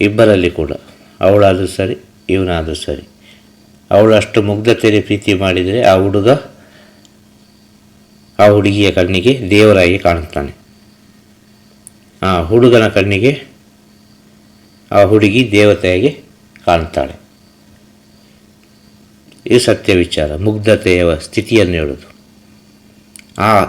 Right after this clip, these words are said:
ಪರಮಾನಂದ ಸ್ಥಿತಿಯನ್ನು ಅನುಭವಿಸ್ಲಿಕ್ಕೆ ಆಗ್ತದೆ ಅದರಲ್ಲಿ. ಅಲ್ಲಿ ಕೇವಲ ಒಂದು ಹೆಣ್ಣು, ಕೇವಲ ಒಂದು ಗಂಡು ಅಂತ ಹೇಳೋ ಒಂದು ವಿಚಾರ ಅಲ್ಲಿ ಬರುವುದಿಲ್ಲ. ಅಲ್ಲಿ ಗಂಡು ಹೆಣ್ಣು ಎಂಬ ವಿಚಾರವೇ ಬರುವುದಿಲ್ಲ. ಅಲ್ಲಿ ಅಷ್ಟು ಪವಿತ್ರ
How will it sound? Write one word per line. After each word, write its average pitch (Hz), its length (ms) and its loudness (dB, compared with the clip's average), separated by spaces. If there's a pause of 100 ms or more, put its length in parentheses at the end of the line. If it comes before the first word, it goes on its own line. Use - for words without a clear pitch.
(580)
ಪರಮಾನಂದ 113 560 2
ಸ್ಥಿತಿಯನ್ನು 104 460 -2
ಅನುಭವಿಸ್ಲಿಕ್ಕೆ 95 540 -2
ಆಗ್ತದೆ 80 300 -6
ಅದರಲ್ಲಿ. 73 320 -6 (600)
ಅಲ್ಲಿ 101 240 2
ಕೇವಲ 110 400 4
ಒಂದು 101 220 0
ಹೆಣ್ಣು, 107 420 0
ಕೇವಲ 98 320 0
ಒಂದು 92 220 -2
ಗಂಡು 104 400 2
ಅಂತ 98 140 -2
ಹೇಳೋ 95 160 0
ಒಂದು 90 140 -2
ವಿಚಾರ 90 260 -2
ಅಲ್ಲಿ 82 160 -2
ಬರುವುದಿಲ್ಲ. 95 380 2
ಅಲ್ಲಿ 71 180 -10 (1600)
ಗಂಡು 110 280 2
ಹೆಣ್ಣು 104 260 0
ಎಂಬ 98 240 0
ವಿಚಾರವೇ 101 440 2 (720)
ಬರುವುದಿಲ್ಲ. 82 460 -2
ಅಲ್ಲಿ 69 240 -10 (3000)
ಅಷ್ಟು 107 280 -2
ಪವಿತ್ರ 120 480 2